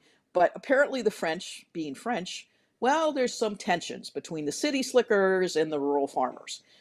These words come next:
So this one guy, a f-, a new, a neighbor, basically sued his farmer for, because his rooster, Maurice, was continuing, he got up in the morning and cro-, cocked and crowed, 'cause that's what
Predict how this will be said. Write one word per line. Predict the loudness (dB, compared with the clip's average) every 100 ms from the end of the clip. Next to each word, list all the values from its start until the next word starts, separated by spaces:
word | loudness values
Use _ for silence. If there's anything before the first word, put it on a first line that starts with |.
| _
So | 2 6 8 6
this | 2 -2
one | -2 0 0 -2 -8 0
guy, | 0 0 -4 -8 -12
a |
f-, | -12 -10 -2
a | -2
new, | -2 -4 -4
a | -2
neighbor, | -2 -2 -4 -8 -2
basically | 0 0 -4 -4 -6
sued | -6 -2 2 4 2 0
his | -6 -8
farmer | 0 0 2 -2 -6 -10 _ _ _ _ _
for, | 2 2 0 -10 _
because | -10 0 0 2
his | 2 0
rooster, | 0 2 2 2 0
Maurice, | 0 0 2 0 -2 -10 -12 -16 _ _ _
was | -4 -4
continuing, | -4 -8 2 4 4 2 0 -2 -6 -2
he |
got | 8 10
up | 8 4
in |
the | -2
morning | -2 -2 -2 -4 -4
and | -8
cro-, | -2 -2 -2
cocked | -2 0 0 -6
and | -6
crowed, | -2 -2 -2 -4
'cause | 0
that's | 2 0 0
what | -4